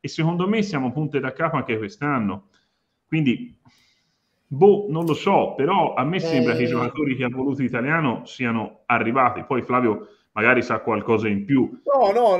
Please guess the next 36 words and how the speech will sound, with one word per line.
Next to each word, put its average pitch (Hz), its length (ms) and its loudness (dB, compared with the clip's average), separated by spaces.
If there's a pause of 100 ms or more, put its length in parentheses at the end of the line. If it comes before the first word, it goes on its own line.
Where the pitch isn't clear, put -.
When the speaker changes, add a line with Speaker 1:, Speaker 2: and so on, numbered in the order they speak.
Speaker 3:
allora, 160 440 2
su, 165 400 -12
Speaker 1:
Però, 175 240 -2
Speaker 3:
sul 113 180 0
Speaker 1:
secondo 117 220 -2
me 165 80 0
sono 123 80 0
Speaker 3:
mercato 120 160 2
dello 117 140 2
Speaker 1:
quelli. 104 200 -2
Speaker 3:
scorso 170 380 0
anno, 113 600 0 (400)
io 156 220 2
penso, 135 420 -4
Leo, 139 440 0
che - 160 -10
Italiano 135 460 0
l'abbia 123 280 -4
un 117 220 -14
po' 131 160 -6
subito, 127 640 -14
nel 120 200 -8
senso, 120 360 -10
lui 147 100 -4
ha 143 80 2
dato 135 260 -8
delle 117 200 -4
Speaker 1:
Mm. - 40 -10
Speaker 3:
indicazioni, 139 1040 -6 (580)
però 151 400 4 (640)
Gollini 127 460 -4
non 113 100 -6
l'ha 107 100 -4
scelto 104 460 -6
lui. 82 340 -14 (520)
Speaker 1:
Mm. 101 200 -4